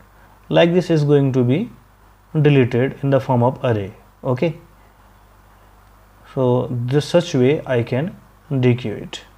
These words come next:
So from front it will be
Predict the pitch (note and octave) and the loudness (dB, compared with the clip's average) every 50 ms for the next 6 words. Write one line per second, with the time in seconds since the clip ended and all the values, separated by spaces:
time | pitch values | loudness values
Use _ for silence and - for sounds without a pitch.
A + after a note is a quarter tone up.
0 | - _ _ _ _ _ _ _ _ _ _ _ _ _ _ _ _ _ _ _ | -20 _ _ _ _ _ _ _ _ _ _ _ _ _ _ _ _ _ _ _
1 | _ _ _ _ _ _ _ _ _ _ _ _ _ _ _ _ _ _ _ _ | _ _ _ _ _ _ _ _ _ _ _ _ _ _ _ _ _ _ _ _
2 | - _ _ _ _ _ _ _ _ _ _ _ _ _ _ _ _ _ _ _ | -20 _ _ _ _ _ _ _ _ _ _ _ _ _ _ _ _ _ _ _
3 | _ - _ _ - - - _ - _ _ _ _ - - - - - _ - | _ -20 _ _ -20 -20 -20 _ -20 _ _ _ _ -20 -20 -20 -20 -20 _ -20
4 | - - - _ _ - - _ - - - - - - - - - - - - | -20 -20 -20 _ _ -20 -20 _ -20 -20 -20 -20 -20 -20 -20 -20 -20 -20 -16 -6
5 | - B2 A2+ - B2+ B2+ B2+ B2+ B2 B2 - - E3 F3 F#3 F#3 F3 - - - | -4 -4 -4 0 0 2 2 2 0 -2 0 0 2 2 2 0 -2 -4 -6 -6
6 | C3 B2 C3+ B2+ B2 A#2 A2 A#2 D3 G#3+ B3+ | -6 -4 -2 -2 0 0 2 0 0 0 -2